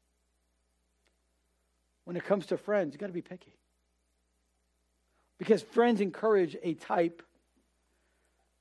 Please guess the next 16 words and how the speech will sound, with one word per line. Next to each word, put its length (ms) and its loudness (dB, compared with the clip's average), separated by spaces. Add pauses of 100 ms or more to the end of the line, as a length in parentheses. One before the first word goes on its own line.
(840)
of 120 -6
behavior, 580 2
but 160 -4
then 140 2
I 20 4
want 220 0
you 80 -4
to 40 -4
notice, 240 -2
lastly, 380 0
friends 300 -6
promote 340 -6
a 40 -12
plan 260 -12
of 80 -14
action. 360 -18